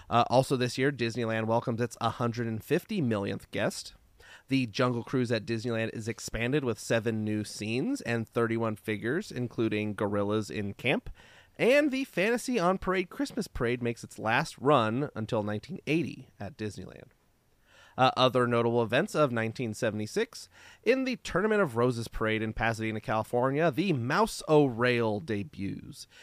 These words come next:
a lead unit of the Mark two series monorail formerly used at Disneyland. On April thirtieth, one of the nine old men and Disney legend, Milt Kahl, retires from the Disney company.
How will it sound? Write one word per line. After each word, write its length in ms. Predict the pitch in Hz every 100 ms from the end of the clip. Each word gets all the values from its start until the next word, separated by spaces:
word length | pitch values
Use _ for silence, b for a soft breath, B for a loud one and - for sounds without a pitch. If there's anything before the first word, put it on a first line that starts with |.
| B
a 140 | 120 113
lead 400 | 110 170 185 123
unit 240 | 127 151
of 200 | 123 117
the 180 | 107 117
Mark 340 | 110 123 - -
two 360 | - - 233 240
series 440 | - 165 156 151
monorail 720 | 117 117 143 117 104 104 107
formerly 320 | 123 117 113 104
used 280 | 107 107
at 100 | 110
Disneyland. 540 | 90 139 104 - 60 - _ B B B B
On 420 | - 131 127 123 120 -
April 220 | 120 113
thirtieth, 500 | - 139 208 202 -
one 200 | 135 147
of 100 | 131
the 140 | 143
nine 340 | 120 135 156 156
old 300 | 143 151 113
men 320 | 110 170 190
and 240 | 147 139
Disney 280 | 120 143 139
legend, 480 | 110 143 143 156 110
Milt 220 | 131 - -
Kahl, 420 | - 190 165 175
retires 540 | 135 - 110 107 107
from 420 | - 101 98 101
the 100 | 95
Disney 300 | - 107 110
company. 480 | 101 110 107 135 247